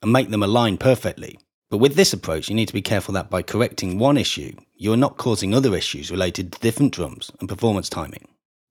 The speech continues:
The simplest potential solution is to flip the polarity of one of the signals, and this is easy to do either on the mixing desk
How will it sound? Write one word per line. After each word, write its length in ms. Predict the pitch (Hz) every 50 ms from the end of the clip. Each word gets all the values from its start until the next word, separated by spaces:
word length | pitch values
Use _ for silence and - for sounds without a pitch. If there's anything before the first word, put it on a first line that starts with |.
| _ _ -
The 80 | - -
simplest 420 | - 185 190 190 - 117 - -
potential 380 | - - - 82 73 - 69 -
solution 600 | - - 80 78 71 - - 82 95 98 101 - _
is 120 | - 101 -
to 100 | - 92
flip 280 | - - 139 143 -
the 80 | - 113
polarity 440 | - 127 117 104 92 80 - - 85
of 120 | 90 85 92
one 100 | 95 87
of 60 | 87
the 80 | 87
signals, 500 | - - 104 82 80 - - - _ _ _ _ _ _ _ -
and 80 | 101
this 160 | 123 143 -
is 120 | 123 120 139
easy 240 | 175 180 139 107 82
to 100 | - 76
do 220 | 73 67 65 67
either 200 | 80 90 90 98
on 120 | 101 92
the 80 | 85 90
mixing 320 | 110 143 - - - 123
desk 340 | 110 120 139 139 - - _